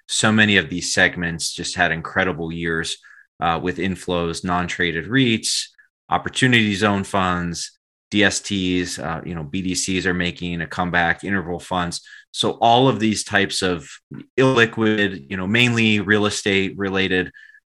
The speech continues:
private placement offerings had an incredible twenty twenty-one. Now into twenty twenty-two, obviously the markets are a little bit rocky, right? We've had drawdowns in the S and P and equities.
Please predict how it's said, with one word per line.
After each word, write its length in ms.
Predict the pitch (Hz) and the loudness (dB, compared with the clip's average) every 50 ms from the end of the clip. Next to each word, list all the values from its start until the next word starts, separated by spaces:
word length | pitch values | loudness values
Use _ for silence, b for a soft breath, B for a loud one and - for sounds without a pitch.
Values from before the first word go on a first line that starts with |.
| _ _ - | _ _ 2
private 420 | - 110 107 101 90 98 - - | 6 6 6 6 6 2 -2 -2
placement 400 | - 104 104 110 - - 104 95 | -2 0 0 0 0 -2 -2 0
offerings 400 | 90 87 87 - 90 87 87 - | 0 0 0 -2 -4 -6 -6 -4
had 180 | - 98 92 90 | 0 0 2 2
an 120 | 87 87 | 2 0
incredible 760 | 85 80 - - 143 180 202 180 107 98 98 90 87 87 90 87 | -2 -6 0 2 4 4 4 2 2 2 0 2 2 0 -2 -6
twenty 280 | - - 120 113 104 98 | -8 -6 -4 -2 -2 -2
twenty-one. 680 | - - 104 98 95 90 98 110 113 107 95 87 85 - _ _ _ _ _ _ _ _ _ _ _ _ - - - - | -4 -4 -4 -2 -2 -2 -2 0 2 2 2 0 -4 -8 _ _ _ _ _ _ _ _ _ _ _ _ -20 -18 -12 -4
Now 260 | 95 107 107 101 104 104 | 2 4 6 6 6 4
into 240 | 117 123 127 127 | 4 2 2 2
twenty 320 | 117 - - 139 131 123 113 | 0 0 0 2 2 2 2
twenty-two, 760 | - - 123 107 101 95 - - 156 151 123 104 98 B B B B _ _ _ _ _ _ _ _ _ - | 0 -2 -2 -2 -2 -2 0 2 4 6 6 4 2 B B B B _ _ _ _ _ _ _ _ _ 2
obviously 640 | 101 110 120 123 139 139 135 135 - - 123 113 113 | 4 4 4 4 4 2 2 0 0 0 0 2 2
the 120 | 107 104 | 2 2
markets 840 | 98 98 92 90 95 - - 113 107 104 - - - - - - - _ - | 0 2 0 0 0 0 0 0 0 0 -2 -4 -4 -4 -6 -6 -8 _ -6
are 520 | 95 95 90 92 95 95 98 101 101 - - - | -2 0 2 2 2 2 2 0 -2 -6 -8 -8
a 60 | 87 | -6
little 200 | 90 90 92 87 | -4 -4 -4 -2
bit 160 | 92 107 95 | -2 0 2
rocky, 440 | 101 110 117 131 135 139 - 90 85 | 4 6 6 6 4 2 0 -2 0
right? 280 | 85 87 87 92 98 | 0 0 2 2 0
We've 160 | 90 92 90 92 | 0 -2 -2 2
had 380 | 95 92 92 90 92 90 87 B B B B B B _ - | 2 4 4 4 2 0 -2 B B B B B B _ -6
drawdowns 680 | - 101 104 98 101 98 101 98 98 98 98 98 90 - | 2 6 6 8 8 8 8 6 6 6 4 2 0 -4
in 80 | 92 | -2
the 60 | 90 85 | 0 0
S 180 | 90 - - | 0 -2 -2
and 120 | 90 87 - | -6 -8 -6
P 260 | - 101 98 95 95 | -4 -2 0 0 0
and 100 | 90 87 | 2 4
equities. 840 | 95 110 - - 110 98 104 98 98 95 98 95 95 - - - | 2 2 2 0 -4 -2 -2 -2 -2 -2 -2 -2 -4 -6 -10 -10